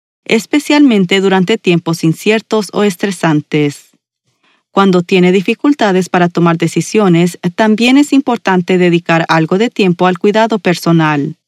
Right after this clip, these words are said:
Puede ser una caminata rápida, una siesta reparadora,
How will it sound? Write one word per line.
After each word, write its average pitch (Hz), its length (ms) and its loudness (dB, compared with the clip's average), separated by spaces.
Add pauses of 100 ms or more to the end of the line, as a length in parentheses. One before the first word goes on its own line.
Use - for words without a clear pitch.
(140)
Puede 196 320 2
ser 190 420 -2
una 185 220 2
caminata 170 640 0
rápida, 190 760 -2
una 262 300 2
siesta - 480 -4
reparadora, 196 920 0